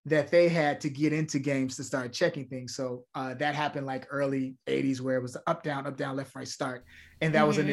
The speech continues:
Speaker 1: Nintendo thing, where now you can get infinite life and you can skip levels and all these different things, because now you know what the designer of this game knows, right?
Speaker 2: Yeah.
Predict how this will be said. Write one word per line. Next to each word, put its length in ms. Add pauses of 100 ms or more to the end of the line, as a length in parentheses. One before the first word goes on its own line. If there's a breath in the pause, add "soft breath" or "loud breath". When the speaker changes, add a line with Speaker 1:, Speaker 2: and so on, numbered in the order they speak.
Speaker 1:
Nintendo 380
thing, 300
where 120
now 380
you 160
can 160
get 300 (400 soft breath)
infinite 580
life 480
and 220
you 100
can 220 (160 loud breath)
skip 440
levels 680
and 180
all 160
these 240
different 380
things, 360 (200 loud breath)
because 280
now 260
you 200
know 160
what 220
the 60
designer 800
of 260
this 220
game 400
knows, 520 (160)
right? 220
Speaker 2:
Yeah. 140